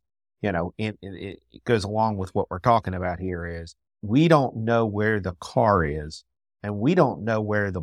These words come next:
borrower is. You know, you only have one borrower on the loan, one person on the title. The borrower is the only person on the title. And the repo agent,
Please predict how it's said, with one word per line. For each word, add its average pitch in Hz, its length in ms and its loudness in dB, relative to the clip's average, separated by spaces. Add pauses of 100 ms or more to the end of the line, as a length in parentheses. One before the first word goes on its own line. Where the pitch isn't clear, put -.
(160)
borrower 78 600 4 (140)
is. - 220 -20
You 95 120 -8
know, 80 120 -4
you 90 120 -2
only 107 200 -2
have 101 120 -4
one 110 200 -2
borrower 101 420 0
on 98 120 -6
the 95 60 -8
loan, 107 580 -4 (200)
one 98 380 -10 (400)
person 107 360 2
on 98 120 -4
the 92 80 -6
title. 101 420 0
The 92 80 -8
borrower 92 380 -4
is 92 100 -10
the 92 60 -6
only 92 180 -8
person 92 340 -8
on 87 120 -8
the 85 60 -20
title. 92 460 -2 (300)
And 104 180 -4
the 104 60 -2
repo 107 460 0
agent, 101 420 -4